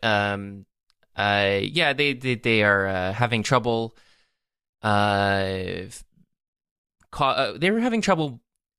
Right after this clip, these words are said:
with the supply that they have for the amount of demand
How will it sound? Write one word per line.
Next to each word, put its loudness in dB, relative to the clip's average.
with 0
the 4
supply 2
that -10
they 0
have 0
for -4
the -4
amount -2
of -12
demand -8